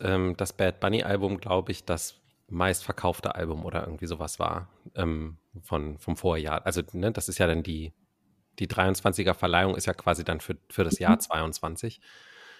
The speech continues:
Speaker 1: Ähm, ich bin mir ziemlich sicher, dass es Adele nicht war. Und was war die vierte Wel-, Möglichkeit?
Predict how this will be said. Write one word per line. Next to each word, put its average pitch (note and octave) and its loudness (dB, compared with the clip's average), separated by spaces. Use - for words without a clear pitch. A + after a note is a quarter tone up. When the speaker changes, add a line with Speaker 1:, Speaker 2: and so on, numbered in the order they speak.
Speaker 1:
Ähm, F#2+ 4
ich - -8
bin G2 2
mir G2 4
ziemlich C3 0
sicher, A#2+ 0
dass - -2
es - -8
Adele G2+ 4
nicht D3+ -2
war. C3+ 0
Und C3 2
was - -2
war B2 6
die A#2 -4
vierte C3+ -2
Wel-, B2+ 2
Möglichkeit? A#2 -8